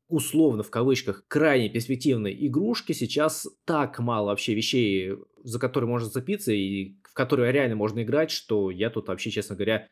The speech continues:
не вижу оснований хоть как-то ее хвалить именно за текущие достижения.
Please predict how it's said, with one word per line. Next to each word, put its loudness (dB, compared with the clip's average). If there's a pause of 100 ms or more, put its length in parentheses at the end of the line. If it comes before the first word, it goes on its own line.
(100)
не 0
вижу 4
оснований 2
хоть -2 (300)
как-то -2
ее 2
хвалить -2
именно -2
за -2
текущие -2
достижения. -2